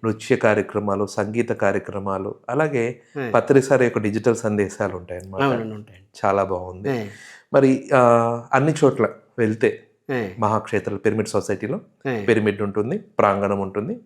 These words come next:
Speaker 1: చాలా
Speaker 2: ఆ.
Speaker 1: బాగుంటుంది.
Speaker 2: ఆ.
Speaker 1: మరి ఇక్కడ గోదావరి తల్లి ఉంది ఎదురుగా.
Speaker 2: అవునండి.
Speaker 1: ఏదో దూ-, ఎక్కడైనా సరే ప్రాంగణం నుంచి ఎక్కడన్నా ఇంకో, ఆ, పిరమిడ్ దగ్గరికి కానీ ఎక్కడికి వెళ్ళాలంటే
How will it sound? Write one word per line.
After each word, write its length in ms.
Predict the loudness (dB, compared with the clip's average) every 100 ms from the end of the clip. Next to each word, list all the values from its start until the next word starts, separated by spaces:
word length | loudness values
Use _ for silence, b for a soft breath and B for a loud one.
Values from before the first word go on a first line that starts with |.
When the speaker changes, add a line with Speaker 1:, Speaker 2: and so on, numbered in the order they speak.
| _
Speaker 1:
చాలా 160 | -2 -2
Speaker 2:
ఆ. 40 |
Speaker 1:
బాగుంటుంది. 800 | 0 -2 -4 -8 -14 -14 _ -10
Speaker 2:
ఆ. 180 | -8 -8 2
Speaker 1:
మరి 140 | 4
ఇక్కడ 220 | 4 4
గోదావరి 540 | 2 4 4 6 6 6
తల్లి 280 | 2 2 0
ఉంది 200 | 2 0
ఎదురుగా. 440 | 2 -2 -2 -4 -10 _
Speaker 2:
అవునండి. 640 | -6 -6 -6 -12 -16 _ -2
Speaker 1:
ఏదో 360 | 6 8 6 2
దూ-, 160 | -2 0
ఎక్కడైనా 340 | -2 2 4 4
సరే 220 | 2 0
ప్రాంగణం 800 | 4 4 6 4 2 2 0 -2
నుంచి 580 | -2 -2 0 0 -2 -8 b b b _
ఎక్కడన్నా 480 | -2 0 0 -2 -4 -8 _ -6
ఇంకో, 480 | 2 6 4 2 -12 _ _ _ -2
ఆ, 120 | -2
పిరమిడ్ 360 | 0 -2 0
దగ్గరికి 260 | 0 0 0
కానీ 200 | 0 0
ఎక్కడికి 260 | -2 -4 -2
వెళ్ళాలంటే 580 | 2 2 2 -2 -6